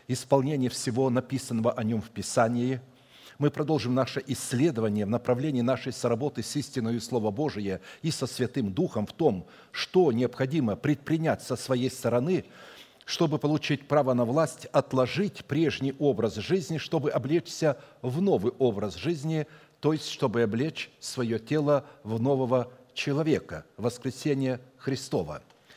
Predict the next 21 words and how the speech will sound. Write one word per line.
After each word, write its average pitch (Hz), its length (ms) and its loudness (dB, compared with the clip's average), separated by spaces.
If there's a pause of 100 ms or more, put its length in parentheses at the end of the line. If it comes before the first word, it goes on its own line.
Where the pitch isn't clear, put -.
(800)
Послание 160 380 4
апостола 139 400 2
Павла 127 300 2
Ефесянам, 143 640 0
глава 120 240 2
четвертая, 113 560 -2
стихи - 340 -6
двадцать 117 320 0
второй, 117 300 -2
двадцать 110 380 -2
четвертый. 92 640 -6 (600)
"Отложить 165 540 2
прежний 151 380 0
образ 143 400 2
жизни 135 380 0
ветхого 127 440 0
человека, 123 720 0 (260)
истлевающего 143 1000 2 (180)
в 123 80 4
обольстительных 135 760 2
похотях, - 640 0